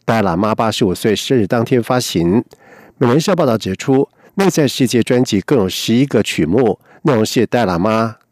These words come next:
唱诵经文，主题包括有智慧、勇气、疗愈跟儿童等等。发行的时候并将附有一本小册子。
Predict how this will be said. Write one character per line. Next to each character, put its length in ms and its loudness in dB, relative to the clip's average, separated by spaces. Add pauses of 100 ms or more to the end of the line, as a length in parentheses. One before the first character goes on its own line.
(180)
唱 200 -2
诵 280 2
经 260 0
文， 340 2 (460)
主 100 0
题 160 2
包 160 0
括 160 0
有 140 0
智 280 -2
慧、 440 0
勇 240 0
气、 300 0
疗 280 -2
愈 140 4
跟 160 0
儿 180 0
童 180 0
等 200 0
等。 240 0 (320)
发 220 -2
行 160 0
的 100 2
时 160 -4
候 160 2
并 160 2
将 180 2
附 180 -2
有 100 0
一 240 0
本 180 0
小 220 -4
册 260 0
子。 300 -4